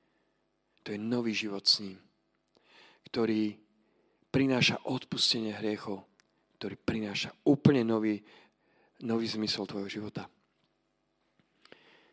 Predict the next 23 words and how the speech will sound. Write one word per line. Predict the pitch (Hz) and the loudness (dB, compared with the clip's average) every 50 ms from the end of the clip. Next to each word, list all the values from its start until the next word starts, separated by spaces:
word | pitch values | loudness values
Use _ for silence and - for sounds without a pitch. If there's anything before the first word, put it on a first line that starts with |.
| _ _ _ _ _ _ _ _ _ _ _ _ _ _ _ _ _ _ - | _ _ _ _ _ _ _ _ _ _ _ _ _ _ _ _ _ _ -18
A | 107 - | -6 2
ponúka | - 131 135 131 127 123 - 143 131 127 | 4 4 4 4 0 -2 0 2 4 6
jej | 120 117 110 | 6 6 10
vodu, | 127 135 131 123 117 | 10 8 10 8 4
ktorá | 110 - - - 117 110 110 104 | 0 0 -4 -4 -2 -2 -2 -2
bude | 110 113 120 120 - 123 | 0 -2 -2 0 0 -4
prúdiť | - - - - 131 127 123 - 117 107 - - - _ - - - - - - - - - - | -4 2 4 6 8 6 6 4 0 -4 -6 -8 -12 _ -20 -20 -20 -20 -20 -20 -20 -20 -16 -6
do | 110 117 113 | 0 2 4
nového | 113 117 120 113 120 113 107 107 107 | 6 8 8 8 8 6 6 4 0
života. | - 113 110 104 101 - 123 - | -2 -2 -4 -6 -6 -8 -10 -6
Ponúka | _ - - 123 123 117 - - 117 117 | _ 0 0 2 0 -2 -4 -4 -2 -2
jej | 113 117 | -2 0
nový | 120 123 127 127 131 127 120 117 | 0 2 2 2 0 0 0 0
život. | - 131 117 110 110 104 - - - _ _ _ _ _ _ _ - - - - - - _ _ _ _ _ _ _ _ _ _ _ _ _ _ _ _ _ - - - - | 2 0 0 -2 -4 -8 -10 -14 -20 _ _ _ _ _ _ _ -20 -20 -20 -20 -20 -20 _ _ _ _ _ _ _ _ _ _ _ _ _ _ _ _ _ -20 -20 -14 -10
To | - 113 113 | -8 -8 -8
je | 110 - | -6 -4
to | - | 2
znovuzrodenie, | 110 - - 117 117 117 117 113 110 - 123 117 113 107 110 107 101 101 95 90 - - - - | 4 4 4 6 4 4 4 6 4 2 2 2 -4 -6 -8 -12 -14 -14 -16 -18 -20 -20 -14 -8
ten | - 98 104 104 110 | -8 -8 -6 -4 -2
nový | 120 123 123 123 113 | 0 0 2 2 2
život | 104 113 110 110 107 | 0 0 -2 -2 2
s | - - - | 2 2 2
ním. | 113 110 | 0 -4